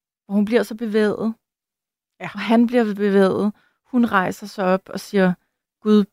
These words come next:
Speaker 1: bevarer kongen."
Speaker 2: Ja, og så er hun lige ved at, altså, så er hun lige ved at græde,
Speaker 1: Og knække
Speaker 2: så hun
Speaker 1: sammen.
Speaker 2: løber ud af døren, ikke?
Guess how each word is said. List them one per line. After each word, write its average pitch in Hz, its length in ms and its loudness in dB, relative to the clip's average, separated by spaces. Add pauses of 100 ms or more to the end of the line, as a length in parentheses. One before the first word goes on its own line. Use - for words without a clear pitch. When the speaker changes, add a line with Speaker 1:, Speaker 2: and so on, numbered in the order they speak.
(540)
Speaker 1:
bevarer 196 560 -2
kongen." 185 540 2 (1000)
Speaker 2:
Ja, 202 80 0
og - 80 0
så - 100 0
er 165 40 0
hun 190 200 2
lige 160 220 -6
ved 165 80 -2
at, - 140 -6 (600)
altså, - 180 -4
så 208 140 2
er 208 40 6
hun 208 120 6
lige 185 120 0
ved 175 120 0
at - 120 -6
græde, 165 340 -4
Speaker 1:
Og 170 80 -6
knække 202 140 -2
Speaker 2:
så 185 60 -2
hun 156 80 -6
Speaker 1:
sammen. 185 300 0
Speaker 2:
løber 180 300 -2
ud 170 140 0
af 175 120 -2
døren, 156 360 -2
ikke? 196 120 -6